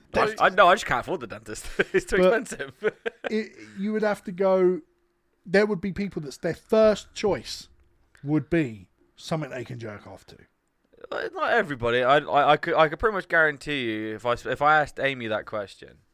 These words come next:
Speaker 1: she'd probably go back to when her granddad was alive, 'cause she was very, very close with her granddad.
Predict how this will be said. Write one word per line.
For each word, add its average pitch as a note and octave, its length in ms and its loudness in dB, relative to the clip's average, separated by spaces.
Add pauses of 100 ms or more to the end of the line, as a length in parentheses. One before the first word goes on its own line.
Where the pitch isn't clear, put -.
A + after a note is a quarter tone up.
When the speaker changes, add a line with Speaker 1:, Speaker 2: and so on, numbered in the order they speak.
(720)
Speaker 1:
she'd - 260 -12
probably B2+ 260 -2
go A#2 180 0
back A2+ 260 -2
to A2+ 80 -10
when A2 80 -8
her G#2 80 -6
granddad G#2+ 400 -10
was - 100 -20
alive, - 280 -20 (180)
'cause F#2+ 140 -18
she G2 80 -14
was F#2 80 -14
very, A2+ 260 2
very G2+ 160 -6
close B2+ 300 -6
with G2 80 -16
her E2 80 -14
granddad. - 480 -20